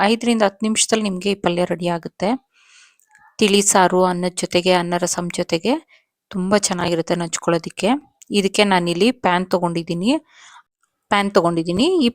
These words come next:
ಪ್ಯಾನ್ಗೀಗ ನಾನು ಬೆಂಡೆಕಾಯಿ ತೊಳೆದು ಚೆನ್ನಾಗಿ ಡ್ರೈ ಮಾಡಿ ಪೀಸಸ್ ಮಾಡಿ ಕಟ್ ಮಾಡಿ ಇಟ್ಕೊಂಡಿದ್ದೀನಿ.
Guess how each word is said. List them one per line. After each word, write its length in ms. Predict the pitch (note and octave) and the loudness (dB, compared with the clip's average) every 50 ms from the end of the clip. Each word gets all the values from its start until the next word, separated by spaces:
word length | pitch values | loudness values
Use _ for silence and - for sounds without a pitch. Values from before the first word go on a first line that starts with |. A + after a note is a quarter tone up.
| - A3+ | 2 2
ಪ್ಯಾನ್ಗೀಗ 500 | G#3+ G#3 G#3+ A#3 A3+ F3+ F3+ - - F#3+ A#3+ D#4+ F4+ D#4+ A3+ | 2 2 0 0 0 0 0 0 2 2 2 2 2 0 -2
ನಾನು 200 | F#3+ F3+ G#3+ C#4+ E4 - - - - - - _ _ _ _ _ _ - _ _ - - | -2 0 0 -2 -2 -6 -12 -20 -20 -20 -20 _ _ _ _ _ _ -20 _ _ -4 -2
ಬೆಂಡೆಕಾಯಿ 380 | G3+ G3+ G#3 A3+ G#3+ - G3+ G3+ - | 0 2 2 0 2 2 0 0 4
ತೊಳೆದು 340 | G3 F3+ F#3 G3 F#3+ G#3+ B3+ D#4 E4 - - - | 4 6 6 6 4 4 4 4 4 2 -2 -4
ಚೆನ್ನಾಗಿ 300 | - G3 G3 G3 G3 G3 E3+ F#3 | -2 0 2 2 2 2 0 0
ಡ್ರೈ 140 | F#3 F3+ G3+ A3+ A#3 | 0 2 2 2 2
ಮಾಡಿ 240 | A3+ F#3 E3 E3+ G3+ C4+ D4+ - - _ _ _ _ _ _ _ _ _ _ _ _ - A3+ | 2 2 0 0 -2 -2 -2 -4 -8 _ _ _ _ _ _ _ _ _ _ _ _ -2 0
ಪೀಸಸ್ 320 | G#3 F#3+ - G#3+ G3+ - G#3 | 0 2 4 2 2 2 2
ಮಾಡಿ 140 | F#3 F3 F3 - - | 0 0 0 0 -2
ಕಟ್ 140 | F#3 - - G3 | -2 -2 0 0
ಮಾಡಿ 140 | G3 F3+ F3 E3 | 0 0 -2 -4
ಇಟ್ಕೊಂಡಿದ್ದೀನಿ. 640 | - - - F3 E3+ E3+ E3 E3 E3 E3 F3+ | -6 -6 -4 -4 -4 -4 -4 -6 -6 -4 -2